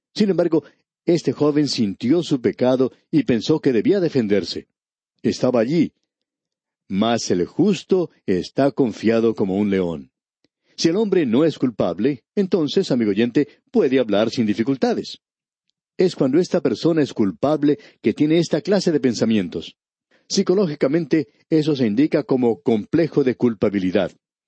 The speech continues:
Todos nosotros tenemos un complejo de culpabilidad. Cierto psicólogo dijo en cierta ocasión, cuando escuchó a un predicador hablar acerca del complejo de culpabilidad en un estudio bíblico,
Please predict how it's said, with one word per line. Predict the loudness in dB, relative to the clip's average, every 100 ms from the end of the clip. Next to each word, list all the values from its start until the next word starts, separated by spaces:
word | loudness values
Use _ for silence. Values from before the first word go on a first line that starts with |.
| _ _ _ _ _ _
Todos | 0 2 0
nosotros | 0 0 0 2 -2
tenemos | 0 -2 0 0
un | -2
complejo | -2 -2 0 -2 0 -2
de | 0
culpabilidad. | -2 -2 -2 -2 -2 -2 -6 -10 _ _ _ _ _ _ _
Cierto | -2 -2 0 -2
psicólogo | 0 0 0 2 2
dijo | 0 0 0
en | 0
cierta | 0 0 0
ocasión, | -2 -2 0 0 0 -4
cuando | -4 -2 -2
escuchó | -4 -6 -2
a | 0
un | 0
predicador | -2 0 0 2 0
hablar | 0 0 0 -2 _ _ _ _
acerca | -4 0 0 0 0
del | 0 0
complejo | -2 -2 -2 -2 0
de | 0 0
culpabilidad | -2 0 -2 0 0 0 0 -4 _
en | -8 -4
un | -2
estudio | -2 -2 0 0
bíblico, | 0 0 0 -2